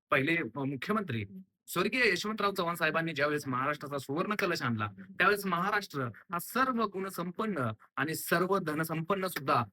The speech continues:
हा महाराष्ट्र होता. परंतु या महाराष्ट्राची सध्याची परिस्थिती जर लक्षात घेतली तर तो महाराष्ट्र आणि आजचा महाराष्ट्र याच्यामध्ये खूप जमीन आसमानचा फरक तयार झालेला आहे. कारण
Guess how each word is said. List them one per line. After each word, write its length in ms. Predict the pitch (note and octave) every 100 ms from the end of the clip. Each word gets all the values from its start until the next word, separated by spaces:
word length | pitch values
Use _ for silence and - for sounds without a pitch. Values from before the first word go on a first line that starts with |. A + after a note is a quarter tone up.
| _
हा 120 | D#3
महाराष्ट्र 520 | C#3+ C#3 C#3+ C#3 C#3
होता. 280 | A2 G#2 G2+ - -
परंतु 240 | A#3+ B3+
या 100 | C4
महाराष्ट्राची 640 | B3 G#3 B3 A#3+ - A3+ B3
सध्याची 400 | A3 F#3 A3+ A#3
परिस्थिती 480 | - G#3 A#3 G#3+ A3
जर 60 |
लक्षात 340 | F#3 D#3 - C4
घेतली 400 | G3 E3 C3 B2
तर 300 | - _ G3+
तो 300 | - - D4
महाराष्ट्र 540 | C#4+ G3+ F#3+ F3 -
आणि 360 | C3+ - - A3
आजचा 300 | G#3 - C4
महाराष्ट्र 500 | A3 F#3+ F#3+ - C#3 - -
याच्यामध्ये 340 | G3+ A3+ A3 G#3+
खूप 220 | - C4 D3
जमीन 260 | F3 A#3
आसमानचा 420 | F#3+ F3+ F#3 F#3+ A#3+ -
फरक 180 | G#3+ B3+ G#3
तयार 180 | F3+
झालेला 280 | D#3 C#3 B2+
आहे. 100 | F#2+ F#2 _ _ _ -
कारण 200 | A#3 C4